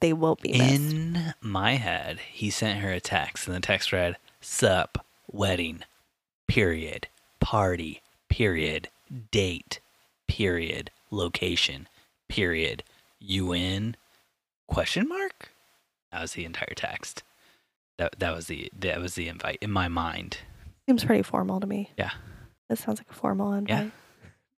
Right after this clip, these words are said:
Speaker 1: invite. <laughs> I think that is something you need to ask. Like,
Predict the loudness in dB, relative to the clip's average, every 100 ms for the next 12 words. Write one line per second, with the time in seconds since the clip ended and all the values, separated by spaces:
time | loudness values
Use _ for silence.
0 | -8 -6 -6 -14 -20 -12 -12 -12 _ 6
1 | 10 10 10 10 8 8 8 8 6 4
2 | 4 4 6 6